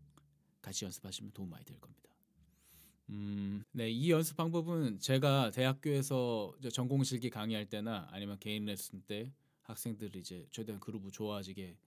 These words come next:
하기 위해서 이제 좀 시키는 건데, 어, 물론 영상으로 이렇게 레슨을 하기에는 좀 한계는 있습니다.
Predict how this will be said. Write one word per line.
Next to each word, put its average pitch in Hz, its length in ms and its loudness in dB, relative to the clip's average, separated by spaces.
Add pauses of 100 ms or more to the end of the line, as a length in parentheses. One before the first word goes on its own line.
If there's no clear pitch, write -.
(580)
하기 117 300 -6
위해서 98 400 -4
이제 - 280 -12 (100)
좀 101 140 -12
시키는 127 320 -2
건데, 95 360 -10 (880)
어, 87 260 -16 (560)
물론 113 360 -8
영상으로 139 720 4
이렇게 113 760 4
레슨을 127 340 0
하기에는 131 260 2
좀 127 120 -2
한계는 180 420 6
있습니다. 117 520 0